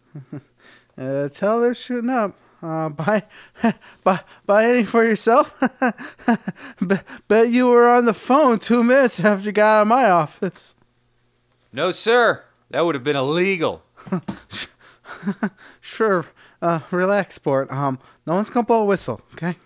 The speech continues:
Speaker 1: <laughs> Here, is, uh, is, is this legal? You want, you wanna,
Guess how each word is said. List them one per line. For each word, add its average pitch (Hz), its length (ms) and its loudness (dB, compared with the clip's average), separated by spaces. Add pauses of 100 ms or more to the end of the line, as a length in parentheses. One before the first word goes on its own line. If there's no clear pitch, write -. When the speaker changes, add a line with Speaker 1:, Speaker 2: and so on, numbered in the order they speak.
(140)
Speaker 1:
<laughs> - 240 -20
Here, 185 240 2
is, 165 220 0
uh, 190 240 0
is, 180 280 -4
is 180 120 -6
this 302 200 -4
legal? 277 300 -4 (200)
You 226 80 -4
want, 233 180 -6
you 214 80 -2
wanna, 254 300 -4